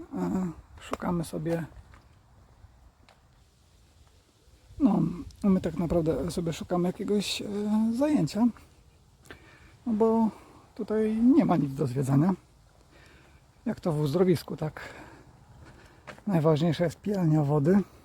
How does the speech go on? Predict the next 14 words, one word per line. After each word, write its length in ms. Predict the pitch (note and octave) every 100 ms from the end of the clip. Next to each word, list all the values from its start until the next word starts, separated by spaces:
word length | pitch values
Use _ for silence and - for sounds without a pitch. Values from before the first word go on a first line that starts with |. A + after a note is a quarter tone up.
| - -
i 40 |
park 320 | A#3 A#3+ E3+ D3+
zdrojowy. 520 | C#3 D3 C#3 C3 G#3 - - - _ _ _ _ - - _ _ _ _ _ _ - _ -
Aczkolwiek 760 | C4 - G#3 F#3 G3+ - - - - - - - - _ _ _ - - - - - - - - - _ - _ _ _ _ _ - -
całą 340 | - G3+ F#3 E3
tą 120 | F3+
miejscowość 600 | F3+ F3+ D#3+ - E3+ C#3+
przeszliśmy 500 | - D#3+ F3+ C#3 F3+
na 120 | E3+
piechotę 380 | - D3 E3 E3
wzdłuż 340 | D3+ D#3+ C#3+
i 60 | D#3
wszerz 300 | - E3 C3+
już. 280 | G3+ G3